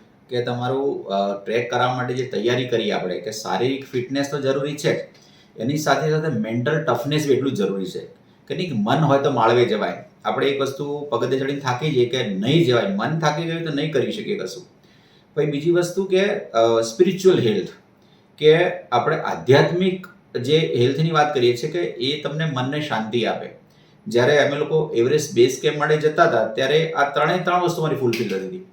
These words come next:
કે સૌથી પહેલાં તો ત્યાં નેટવર્ક ના આવે, એટલે કોઈ ફોન તમને ડિસ્ટર્બ ના કરે, એટલે તમને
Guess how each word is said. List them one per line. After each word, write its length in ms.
કે 60
સૌથી 380
પહેલાં 200
તો 80
ત્યાં 140
નેટવર્ક 440
ના 120
આવે, 260
એટલે 300
કોઈ 140
ફોન 340
તમને 200
ડિસ્ટર્બ 360
ના 180
કરે, 160
એટલે 260
તમને 460